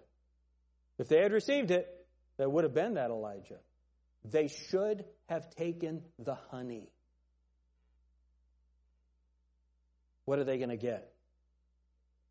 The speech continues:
The locusts. The locusts. Oh, and when does this happen? In those days. Is your Bible true?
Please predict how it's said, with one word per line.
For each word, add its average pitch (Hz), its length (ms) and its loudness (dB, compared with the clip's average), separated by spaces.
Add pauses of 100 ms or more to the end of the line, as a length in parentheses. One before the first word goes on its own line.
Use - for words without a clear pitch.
(340)
The 104 100 -6
locusts. - 680 -8 (1700)
The 113 80 -4
locusts. - 500 -10 (960)
Oh, 170 260 0
and 147 300 -4
when 160 340 -2
does 196 220 -2
this 196 180 -4
happen? 196 420 -8 (680)
In 117 140 -6
those 104 280 -4
days. - 340 -16 (1800)
Is 135 140 0
your - 100 2
Bible 147 320 2
true? 143 360 0